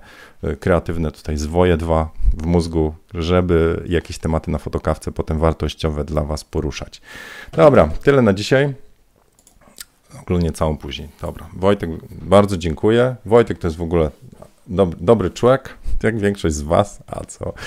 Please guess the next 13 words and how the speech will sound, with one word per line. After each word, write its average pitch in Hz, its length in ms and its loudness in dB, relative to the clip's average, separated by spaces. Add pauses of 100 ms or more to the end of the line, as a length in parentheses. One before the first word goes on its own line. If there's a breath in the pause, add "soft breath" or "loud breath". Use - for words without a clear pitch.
(300 loud breath)
Ale, 90 540 6
e, 82 600 0
z 87 60 -2
Wojtkiem 90 280 4
się - 120 -4
widzieliśmy 80 320 0
na 80 80 2
piwku, 76 460 -4 (240)
e, 71 320 -6
patronów 73 580 -10
w 71 180 -12
Warszawie. 71 420 -8 (680 loud breath)
Dobra, 110 380 6